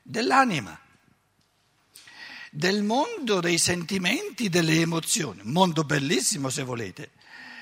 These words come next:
ma il mondo dell'anima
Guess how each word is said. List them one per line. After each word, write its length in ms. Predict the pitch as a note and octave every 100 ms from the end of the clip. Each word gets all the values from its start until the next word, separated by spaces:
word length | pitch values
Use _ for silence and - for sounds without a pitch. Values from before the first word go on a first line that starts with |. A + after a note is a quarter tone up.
| - - - - - -
ma 760 | D3+ F3+ F#3 E3+ D#3+ D3 B2+ - -
il 680 | D#3+ F3 E3+ E3+ D#3+ D#3+ D#3
mondo 420 | F3 C4 B3+ F#3+
dell'anima 1040 | F3 E3+ D#3+ A2+ F#2+ A2+ G#2+ A#2+ F3+ G3